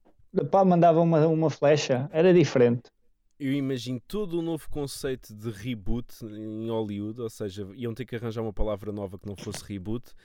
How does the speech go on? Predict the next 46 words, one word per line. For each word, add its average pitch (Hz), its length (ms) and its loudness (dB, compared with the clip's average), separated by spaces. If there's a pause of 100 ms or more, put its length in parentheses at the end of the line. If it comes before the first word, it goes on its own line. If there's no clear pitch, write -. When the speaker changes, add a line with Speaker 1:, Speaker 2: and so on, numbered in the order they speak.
(180)
Speaker 2:
em 139 120 -2
que - 80 -10
fazem 143 280 2
isso 143 160 -10
aos 139 140 -8
filmes, 123 460 -14
transformam 127 480 -6
os 123 80 -8
filmes 139 260 -8
com 135 120 -8
outros - 200 -12
personagens. 110 640 -14 (720)
Speaker 1:
Eu 127 160 8
acho 120 180 4
que - 80 -8
sim. 143 240 2 (640)
Speaker 2:
Temos 135 160 4
Speaker 1:
Pode 131 160 6
Speaker 2:
que - 80 0
Speaker 1:
ser 143 60 6
o 139 80 6
Speaker 2:
arranjar 131 60 -2
Speaker 1:
passo 151 240 4
a - 20 6
Speaker 2:
um, - 20 6
Speaker 1:
seguir. 143 320 2
Speaker 2:
uma 139 40 6
palavra 117 440 4
para 120 180 0
isso, - 420 -8
para 95 120 -12
pôr 101 180 -6
no 98 100 -4
nosso 98 220 -6
Speaker 1:
Sim. - 220 4
Speaker 2:
dicionário 85 320 -4
depois - 260 -12
de - 60 -14
cinema. 80 460 -14 (600)
Speaker 1:
Então, 135 220 4
e 143 40 6
vo-, 147 220 6
e 151 120 8
vocês 139 360 6
têm 143 120 2
algum? 151 400 6